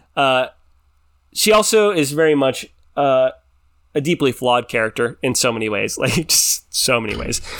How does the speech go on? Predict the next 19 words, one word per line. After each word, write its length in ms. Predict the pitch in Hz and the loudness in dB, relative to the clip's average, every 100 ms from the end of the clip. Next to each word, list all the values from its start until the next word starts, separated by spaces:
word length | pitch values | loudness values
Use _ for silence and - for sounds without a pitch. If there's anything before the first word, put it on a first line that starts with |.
| - - | -10 0
But 300 | 135 127 - - - - | 0 0 -10 -20 -20 -4
that's 220 | 170 - | -2 2
what 120 | 170 | 2
I 120 | 143 | 4
also 240 | 143 135 135 | 2 0 -2
kinda 200 | 151 135 | 0 2
love 180 | 123 117 | 2 0
about 240 | 117 117 | -2 0
her 180 | 151 135 | 2 0
as 120 | 113 | 0
well, 220 | 156 120 | 0 0
is 160 | 117 117 | -2 -2
that, 180 | 123 113 | -2 -2
again, 340 | 151 131 135 110 | -4 -2 -2 -4
it's, 160 | 160 - - | -8 -8 -6
it's 200 | - 139 | -4 -2
never 360 | 120 120 127 | 0 0 0
one 380 | 127 120 117 113 | -2 -2 -2 -2
note. 340 | 117 110 - | -2 -2 -6